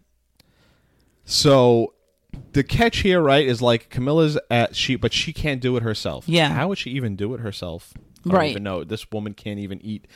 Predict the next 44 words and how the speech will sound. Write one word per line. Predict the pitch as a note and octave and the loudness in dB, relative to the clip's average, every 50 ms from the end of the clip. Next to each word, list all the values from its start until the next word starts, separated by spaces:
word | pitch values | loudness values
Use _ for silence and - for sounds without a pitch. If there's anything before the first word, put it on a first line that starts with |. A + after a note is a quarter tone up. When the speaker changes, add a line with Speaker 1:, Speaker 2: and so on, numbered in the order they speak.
| - _ _ _ | -20 _ _ _
Speaker 1:
can't | - - A#2+ - - | -8 -8 -8 -6 -4
pick | - C3 - | -6 -4 -4
up | G#2+ - - | -6 -12 -12
pie | - - A2 G#2 G#2+ | -12 -8 -6 -4 -2
for | C3 | 0
Speaker 2:
Yeah. | E3 F3 F3 E3 D3+ C#3 | 2 2 2 2 2 2
Speaker 1:
herself. | - A2+ A2 G#2 F#2 - _ - - - - _ _ _ _ - | 2 0 0 -2 -2 -6 _ -20 -20 -20 -20 _ _ _ _ -14
So | G2+ | -10
she's | - A2+ G2+ G2 | -8 -8 -6 -6
like, | G2 - - | -6 -6 -4
"I | G2 G#2 G2+ | -6 -6 -6
can't | - - G2+ F#2 F#2 F#2 | -6 -8 -8 -8 -8 -6
do | A#2+ A#2 A2 | -4 -4 -4
it." | G2+ F2 - _ _ _ _ _ _ A2+ | -4 -4 -8 _ _ _ _ _ _ -6
But, | A2+ C3 A#2+ A#2 G#2 - _ _ _ _ _ _ _ _ _ _ _ _ _ _ - | 0 2 2 2 2 0 _ _ _ _ _ _ _ _ _ _ _ _ _ _ -6
and, | B2 B2 | -4 -4
like, | A2 - | -4 -6
Colton | - B2+ A#2+ B2+ C3+ - C3 G2 | -4 -2 -2 -2 0 -2 -4 -2
asks, | G#2+ A#2 A#2+ B2 - - - - - | -2 -2 -2 -2 -4 -8 -18 -16 -12
uh, | G2 A2 | -12 -12
Colton | A2+ - - A#2+ A#2+ A#2 B2+ B2 | -12 -8 -6 -6 -4 -4 -4 -6
had | A#2+ A2+ | -6 -6
texted | - A#2+ G#2+ - - | -6 -8 -8 -8 -8
me | B2 A#2 | -6 -4
this, | A#2 A#2 - | -4 -4 -4
and | A2+ G#2 | -6 -8
it's | G2 G#2 | -8 -8
like, | G2 - | -8 -8
"I | - F#2+ G2+ | -4 -6 -6
think | - - A2+ G#2 | -4 -4 -8 -4
the | - G2+ | -4 -6
same | - - A2 G#2 - | -4 -2 -4 -4 -2
thing." | - G#2+ A2+ C#3+ - _ _ _ _ _ _ _ _ _ _ _ _ _ _ _ _ _ _ _ _ _ _ _ _ _ _ _ _ _ _ - | -2 -2 -2 -4 -6 _ _ _ _ _ _ _ _ _ _ _ _ _ _ _ _ _ _ _ _ _ _ _ _ _ _ _ _ _ _ -8
Is | B2+ A#2+ D#3 | -8 -6 -6
it | F#3+ - - | -8 -6 -6
still | - - - - G#4+ B4 | -6 -6 -4 -6 -6 -4
suicide | - - - - B2+ D3 F3+ - - G#3 G#3 G3+ F3 | -2 -2 0 2 2 2 0 0 0 0 0 0 0
if | D3 - | 0 -2
you're | C#3 C#3 | -2 -2
like, | C3+ B2 B2 - - _ _ _ | 0 0 -2 -4 -6 _ _ _
"Can | - - - A#2+ A2+ G#2+ G2+ | -18 -12 -10 -10 -8 -8 -6
you | G2 G#2 A#2+ A#2+ | -4 -4 -4 -6
kill | _ - - - G2 G2+ | _ -14 -12 -8 -8 -6
me?" | A#2 C#3 E3+ G3 A3 - | -6 -4 -4 -6 -6 -8